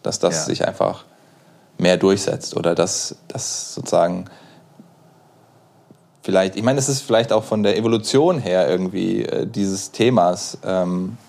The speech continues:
Speaker 1: naheliegend, dass man erstmal mit bestimmten Teilen anfängt und dass die aber dann sukzessive auch zusammenwachsen müssen und dass man das Ganze ein bisschen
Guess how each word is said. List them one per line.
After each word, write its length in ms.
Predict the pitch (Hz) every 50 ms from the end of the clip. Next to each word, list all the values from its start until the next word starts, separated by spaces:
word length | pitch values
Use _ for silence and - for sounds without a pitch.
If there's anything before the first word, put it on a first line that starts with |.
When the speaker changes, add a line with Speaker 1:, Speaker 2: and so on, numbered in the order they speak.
| - _ _ _ - - - -
Speaker 1:
naheliegend, 600 | - 98 98 98 110 123 135 131 120 120 120 104
dass 160 | 98 95 - 107
man 100 | 95 90
erstmal 300 | - 104 - 104 95 95
mit 240 | 95 95 101 - - _ _ _ _ _ _ _ _ _ _ _ _ _ _ _ _ _ _ _ _ _ _ - _
bestimmten 460 | - 101 - - 110 110 107 - 107
Teilen 400 | - - - 117 131 143 156 151
anfängt 560 | - - 143 139 - - 139 143 143 139 - - _ _ _
und 180 | - 98 98 -
dass 220 | 98 - - - -
die 180 | - 101 101
aber 160 | 101 101 95
dann 280 | 98 92 95 101 101 110
sukzessive 580 | - 110 101 - - 95 - - 104 101 95 78
auch 120 | 92 -
zusammenwachsen 720 | - - 95 92 92 92 101 92 87 92 90 - - - 113
müssen 300 | 92 92 - - 95 95
und 140 | 95 95 98
dass 120 | 95 -
man 140 | - 90 90
das 140 | 90 - -
Ganze 320 | 92 87 92 - 90 85
ein 100 | 92 98
bisschen 340 | 95 98 - - 87 92